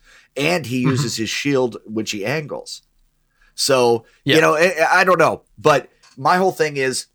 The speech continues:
Speaker 1: yeah, you know, they, they, like you said, they're gonna need to have that way to absorb, or,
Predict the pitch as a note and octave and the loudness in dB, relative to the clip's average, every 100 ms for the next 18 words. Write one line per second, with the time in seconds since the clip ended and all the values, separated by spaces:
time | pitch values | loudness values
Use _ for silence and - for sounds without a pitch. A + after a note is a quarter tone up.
0 | _ _ _ _ _ _ _ _ - - | _ _ _ _ _ _ _ _ -20 -14
1 | B2+ C3 A2+ A2 A#2+ A#2 A2 A#2+ A#2 G2 | -2 0 2 0 -2 -2 -2 -2 -4 -8
2 | A2 A2+ A2 A2 A2+ - F#2+ G2 G2 F#2+ | -8 -4 -4 -4 -8 -6 -8 -8 -10 -14
3 | G2 F#2+ G#2 F#2+ F#2+ F2+ G2 F#2 F2 F2+ | -12 -10 -6 -6 -6 -6 -6 -6 -10 -4
4 | A2+ A2 - A#2+ A2+ | -2 -2 -2 -2 -2